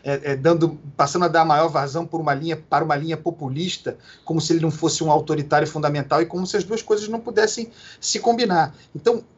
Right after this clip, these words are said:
eu não me surpreenderei no futuro, ah, e ele vai levando todos os pratinhos equilibrados no alto ao mesmo tempo, o pratinho do discurso anti-China, ao mesmo tempo que não me sur-,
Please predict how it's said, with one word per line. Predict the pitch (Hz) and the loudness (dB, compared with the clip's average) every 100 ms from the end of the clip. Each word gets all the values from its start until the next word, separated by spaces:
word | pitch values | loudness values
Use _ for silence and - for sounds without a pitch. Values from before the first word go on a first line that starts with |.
| _ _ | _ _
eu | 190 | 4
não | 196 311 | 4 4
me | 277 | 2
surpreenderei | - 185 208 170 156 147 226 | -2 0 0 2 2 4 2
no | 180 160 | 0 -4
futuro, | - 135 165 226 233 127 - _ _ | -6 -6 0 2 2 0 -4 _ _
ah, | 143 139 | 2 2
e | 135 | 6
ele | 170 170 | 4 6
vai | 160 | 4
levando | 151 160 156 | 2 0 -2
todos | 139 180 165 | 0 0 0
os | |
pratinhos | - 147 - 165 151 - - | -2 -4 -4 -6 -8 -10 -12
equilibrados | 143 156 139 151 143 | -6 -4 2 2 0
no | 135 143 | -2 0
alto | 143 | 0
ao | 143 | 0
mesmo | 139 135 | -6 -8
tempo, | 127 180 185 | -6 -4 -4
o | 143 | -8
pratinho | - 131 127 165 | -4 -4 -2 -4
do | 147 | -2
discurso | 147 - 160 - 147 | -4 -4 -4 -2 -2
anti-China, | 151 135 - 170 214 190 120 - - - - | -2 -2 -2 0 0 0 -2 -8 -20 -20 -6
ao | - 170 | 2 4
mesmo | 202 | 4
tempo | 214 226 233 | 2 0 0
que | 240 | 0
não | 233 | 2
me | 240 | 2
sur-, | - - | -2 -8